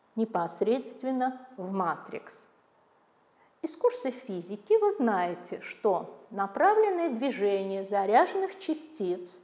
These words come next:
является электрическим током. Так вот, здесь у нас создаётся энергия. Что происходит с этой энергией? Эта энергия превращается в энергию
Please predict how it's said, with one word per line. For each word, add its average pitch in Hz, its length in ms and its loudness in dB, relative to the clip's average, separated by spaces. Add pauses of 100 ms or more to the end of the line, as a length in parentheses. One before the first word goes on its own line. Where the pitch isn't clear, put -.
(520)
является 170 640 -2
электрическим 233 1000 -8
током. - 400 -4 (400)
Так 277 200 -2
вот, 214 400 4 (420)
здесь 196 560 6
у 320 60 2
нас 185 500 -2
создаётся 214 920 0 (140)
энергия. 190 840 -2 (2000)
Что - 240 4
происходит 277 840 4
с - 80 -6
этой 175 420 -2
энергией? 165 640 -6 (500)
Эта 311 280 0
энергия 254 720 4
превращается 202 1080 0
в 170 140 -2
энергию 180 640 -2